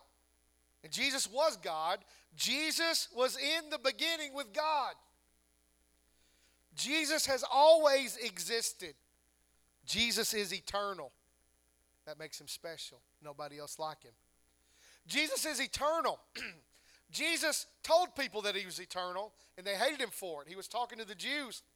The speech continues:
And he said this in John eight fifty-six through fifty-eight, which is in your Bible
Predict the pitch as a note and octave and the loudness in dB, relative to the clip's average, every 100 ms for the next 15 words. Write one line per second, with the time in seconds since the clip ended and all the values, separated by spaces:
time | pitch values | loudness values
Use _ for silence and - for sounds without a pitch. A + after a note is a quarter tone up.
0 | _ - _ _ _ _ _ _ _ _ | _ -20 _ _ _ _ _ _ _ _
1 | D3 D#3 - A#3 F3+ C4+ - A3 F#3 G#3+ | -12 -4 0 0 2 2 2 0 2 2
2 | G#3+ A3 A3 - A3 G3+ - - A#3 A3+ | 4 0 -2 -6 -10 -8 -6 -4 -4 -4
3 | - - - - _ _ _ _ _ _ | -4 -4 -6 -16 _ _ _ _ _ _
4 | _ _ _ _ _ _ _ _ _ _ | _ _ _ _ _ _ _ _ _ _
5 | _ _ _ - E3 - F#3 F#3 G#3 G#3 | _ _ _ -16 -10 -6 -6 -2 2 2
6 | F#3+ F#3+ F3+ D#3+ F#3 F3+ F3 F3+ F#3 F3 | 0 -6 -6 -6 -8 -4 0 0 -2 -6
7 | F3+ | -10